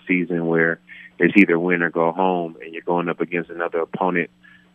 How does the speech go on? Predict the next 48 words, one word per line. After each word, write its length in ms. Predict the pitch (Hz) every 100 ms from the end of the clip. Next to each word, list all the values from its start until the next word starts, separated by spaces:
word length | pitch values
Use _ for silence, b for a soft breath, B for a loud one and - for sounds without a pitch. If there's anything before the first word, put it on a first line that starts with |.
| _ 78
um, 400 | 76 73 73 73
who 200 | - 92
could 220 | - 85
be 140 | 80 90
the 140 | 85
determining 540 | 87 82 95 90 85 82
factor 380 | 92 90 90 85
whether 240 | 87 85
you 100 | 85
make 180 | 87 82
the 60 | 80
playoffs 400 | - 95 92 85
or 40 |
not, 280 | 82 82 76 b b b _
that's 180 | 95 90
all 200 | 87 85
that 200 | 80 73
they, 160 | 80 73 -
these 180 | 82 78
guys 280 | 85 80 80
are 40 | 78
focused 440 | 80 78 76 -
on, 180 | 80 80
and 100 | 78
I 60 | 78
know 200 | 80 76
that 200 | 76 -
that's 200 | 80 78
all 180 | - 80
the 120 | 78
team 260 | - 87 78
is 120 | 76
worried 280 | 78 78 76
about. 380 | 76 78 76 - _ b b b _
Um, 200 | 76 78
and 100 | 82
it's 100 | 92
hard 220 | - 90 82
enough 220 | 85 80
trying 220 | 90 82
to 80 | 80
get 120 | 80
a 60 | 78
win 380 | 82 82 80 -
in 140 | 82
the 100 | 80
N 120 |
F 80 | 80